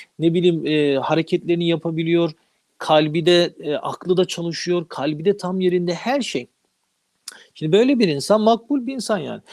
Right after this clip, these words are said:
E şimdi bir de insan düşünelim yani işte efendim, e, mesela işte bir kolu yok, bir ayağı yok, ne bileyim yani, e, kalbi tekliyor işte efendim. Dolayısıyla yani bir ne var? O beşeri vasıflarda bile bir eksiklik var.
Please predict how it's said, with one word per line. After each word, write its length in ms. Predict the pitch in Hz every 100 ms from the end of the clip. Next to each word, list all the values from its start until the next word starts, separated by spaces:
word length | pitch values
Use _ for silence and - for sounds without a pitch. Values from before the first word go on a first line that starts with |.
| -
E 60 | 156
şimdi 180 | 214 220
bir 80 | 240
de 80 |
insan 400 | 220 196 214 202
düşünelim 460 | 160 - 151 151 165
yani 300 | 143 143 143
işte 260 | 147 - 147
efendim, 480 | 135 143 147 151 -
e, 300 | 135 123 120
mesela 540 | 180 - 127 151 170 - _ _
işte 300 | 139 170 147
bir 140 | 202 196
kolu 280 | - 165
yok, 240 | 202 170 -
bir 260 | 175 -
ayağı 300 | 151 160 185
yok, 260 | 190 160 -
ne 220 | 135 175
bileyim 220 | 180 170 143
yani, 380 | 143 147 147 143 _ -
e, 220 | 143 139
kalbi 540 | - 165 160 175 180 -
tekliyor 640 | - 160 - 170 190 143 -
işte 200 | - 165
efendim. 320 | 156 156 147 - _ -
Dolayısıyla 460 | 170 226 214 208
yani 300 | 196 190 196 190 _ _
bir 320 | 202 175 226 -
ne 140 | 151
var? 260 | 208 185 196 -
O 200 | 170 151
beşeri 460 | 165 - 175 196 165
vasıflarda 600 | 147 147 165 156 147 135
bile 180 | 135
bir 140 | 127 123
eksiklik 580 | 131 - 123 - -
var. 120 | -